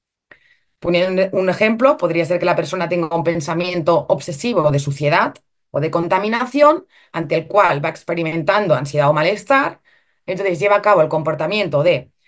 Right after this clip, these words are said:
limpiarse las manos o desinfectarse, por ejemplo, con el alcohol hidroalcohólico, y en ese momento la ansiedad se reduce, pero fácilmente esas obsesiones volverán a aparecer.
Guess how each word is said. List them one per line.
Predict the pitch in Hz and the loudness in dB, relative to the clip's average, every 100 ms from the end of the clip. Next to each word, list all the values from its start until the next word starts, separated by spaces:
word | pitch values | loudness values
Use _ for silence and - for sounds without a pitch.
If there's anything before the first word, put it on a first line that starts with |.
| _ | _
limpiarse | 147 160 147 170 - 160 | -8 -6 -2 -2 -2 -4
las | 156 | -2
manos | 240 285 190 | 0 2 0
o | |
desinfectarse, | 156 135 143 147 139 151 143 | -4 -6 -6 -6 -2 -2 -2
por | - | -2
ejemplo, | 175 139 160 | -2 -2 0
con | 160 | 2
el | 151 | 2
alcohol | 143 170 165 | 2 2 2
hidroalcohólico, | 160 180 190 262 254 254 302 - _ _ _ - | 2 2 4 2 2 2 0 -2 _ _ _ -10
y | 233 | -2
en | |
ese | 285 269 | 0 2
momento | 277 311 320 285 370 - _ _ _ _ - | 2 2 2 2 2 -6 _ _ _ _ -10
la | 190 | -8
ansiedad | 196 208 208 | -4 -2 -2
se | 214 226 | -2 -2
reduce, | 160 135 135 175 254 - _ _ | -2 -4 -4 -6 -6 -16 _ _
pero | 180 175 | 2 2
fácilmente | 202 208 226 240 269 277 | 2 0 0 0 0 0
esas | 247 202 | -4 -6
obsesiones | 226 - 226 240 233 | -8 -6 -2 0 2
volverán | 190 170 175 180 | 2 4 2 2
a | 139 | 0
aparecer. | 143 - - - | -2 -6 -8 -10